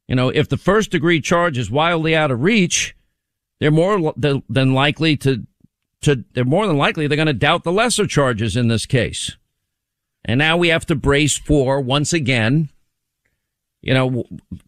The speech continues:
potential unrest as, as recognized by the governor calling up the National Guard. And by the way, this sometimes often spills out, spills over into other cities. You know, the lesser charges are a sign of desperation.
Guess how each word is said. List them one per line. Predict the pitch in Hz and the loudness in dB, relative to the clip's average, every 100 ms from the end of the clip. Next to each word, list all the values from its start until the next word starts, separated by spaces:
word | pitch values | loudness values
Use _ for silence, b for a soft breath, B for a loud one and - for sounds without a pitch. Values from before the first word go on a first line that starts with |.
| - | 0
potential | 139 160 165 - 156 - | 2 2 0 0 -2 0
unrest | 151 143 127 127 147 - | 2 2 2 0 -2 -4
as, | - 131 - - | -2 -2 -4 -8
as | 123 135 117 - - | -2 0 -2 -6 -8
recognized | 113 135 151 123 127 139 131 | 0 0 2 0 2 2 2
by | 135 127 | 0 0
the | |
governor | 113 147 156 139 | 0 0 0 -2
calling | 135 139 139 | 0 0 2
up | 135 131 | 0 0
the | 135 | 0
National | 143 143 135 147 | 2 2 0 0
Guard. | 147 208 165 80 - _ _ _ _ _ _ _ | 2 0 0 -4 -12 _ _ _ _ _ _ _
And | - 135 | -4 0
by | 131 143 | 0 0
the | 147 | 2
way, | 143 160 | 0 0
this | 113 131 | -2 -4
sometimes | - 143 139 143 147 139 | -2 -2 0 2 4 2
often | 139 139 156 | 2 0 -4
spills | - - 139 139 | -4 -2 0 2
out, | 123 135 - - | 2 0 -2 -6
spills | - 147 143 127 | -4 0 0 0
over | 143 139 160 | 0 0 0
into | 160 | 0
other | 185 226 185 | 0 0 0
cities. | - 127 90 - - - _ _ _ _ _ - | 0 -2 -2 -6 -12 -12 _ _ _ _ _ 0
You | |
know, | 143 147 | 2 2
the | |
lesser | 135 135 151 165 | 2 2 0 -2
charges | 156 - 190 190 143 139 | -4 0 2 2 0 -4
are | 131 135 | -2 0
a | 139 | 0
sign | - 147 151 | -2 -2 -2
of | 139 | 0
desperation. | 151 160 - 214 254 - 120 | 0 0 2 2 2 0 -2